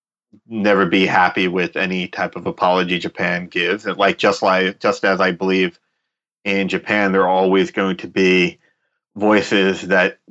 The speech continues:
think that they didn't do anything wrong in World War Two, that they were fighting the good fight. Um, you know, I think, you know, in any country, there's always going to be a diversity of opinion. So I don't think that's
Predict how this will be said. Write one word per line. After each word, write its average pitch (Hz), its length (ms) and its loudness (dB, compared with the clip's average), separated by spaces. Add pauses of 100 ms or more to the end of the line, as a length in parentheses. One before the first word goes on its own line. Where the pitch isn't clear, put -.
(140)
think 101 260 -2
that 95 320 0
they 95 220 0
didn't 92 260 -2
do 101 200 2
anything 101 320 0
wrong 113 260 2
in 95 120 -2
World 95 180 -2
War 85 180 -4
Two, 92 300 -10
that 92 180 -8
they 95 100 -4
were 92 120 0
fighting 92 320 -2
the 90 80 -6
good 92 180 -2
fight. - 320 2 (720)
Um, 98 1040 0 (840)
you 98 120 -8
know, 98 320 -2
I 98 140 -2
think, 101 340 -6
you 127 140 -4
know, 104 140 0
in 110 140 -2
any 110 180 0
country, 101 840 -4
there's 98 160 -4
always 95 340 0
going 92 260 -4
to 92 120 -8
be 87 440 0 (380)
a 90 80 -2
diversity 95 460 0
of 82 80 -2
opinion. 87 480 -2
So - 160 -4
I 90 80 0
don't 92 160 -2
think 90 140 -10
that's - 440 -4